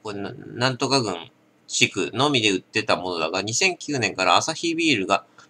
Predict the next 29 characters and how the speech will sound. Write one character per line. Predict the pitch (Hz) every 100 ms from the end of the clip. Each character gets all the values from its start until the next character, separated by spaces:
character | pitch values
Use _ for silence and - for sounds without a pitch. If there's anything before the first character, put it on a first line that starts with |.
| _ 107
全 | 101 185
国 | 156 117
に | 92 90
向 | 87
け | -
て | - -
ア | 120
サ | - 165
ヒ | 139 95
オ | 104
リ | 117
オ | 87
ン |
一 | 82 - 123
番 | 123 120
桜 | 131 98 82
と | 123
し | -
て | - - _ _ _ _
販 | - 123 120
売 | 113 107
す | -
る | 101
よ | 92
う | 73
に | 62
な |
っ | -
た。 | -